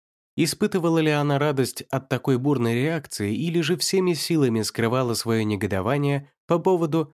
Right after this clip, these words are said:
забивавшего её исполнения шума. Интересно,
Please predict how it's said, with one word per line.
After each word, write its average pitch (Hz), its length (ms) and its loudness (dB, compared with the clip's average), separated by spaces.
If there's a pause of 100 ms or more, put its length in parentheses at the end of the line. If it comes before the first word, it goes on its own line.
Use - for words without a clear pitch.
(100)
забивавшего 160 720 0
её 147 400 4
исполнения 113 720 0
шума. 67 420 -10 (1000)
Интересно, 113 720 -4